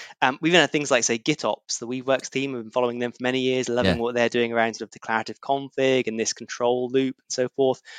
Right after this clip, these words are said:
Speaker 1: What's your thoughts in all these sort of new practices that have popped up, like S R E, and all these new implementations of GitOps? How do they kind of marry into,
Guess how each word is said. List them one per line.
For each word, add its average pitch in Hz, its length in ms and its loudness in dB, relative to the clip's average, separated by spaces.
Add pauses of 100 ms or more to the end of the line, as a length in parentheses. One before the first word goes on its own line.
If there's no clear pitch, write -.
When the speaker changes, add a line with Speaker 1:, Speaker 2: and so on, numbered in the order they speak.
(420)
Speaker 1:
What's 262 340 2
your 269 140 0
thoughts 220 420 0
in 139 60 2
all 143 120 4
these 135 260 0
sort 135 100 -2
of 120 140 -4
new 151 680 0 (120)
practices - 680 -4
that - 120 -8
have 117 160 -10
popped - 320 -4
up, - 340 -2
like 120 240 2
S 113 220 -2
R 104 240 -2
E, 117 280 -6 (220)
and 131 120 4
all 139 100 4
these 131 200 2
new 135 580 2 (240)
implementations 131 720 -2
of - 160 -12
GitOps? - 540 -8
How 240 200 2
do 247 60 -4
they 233 140 2
kind 208 160 -2
of 180 60 -4
marry 170 420 4
into, 127 340 -2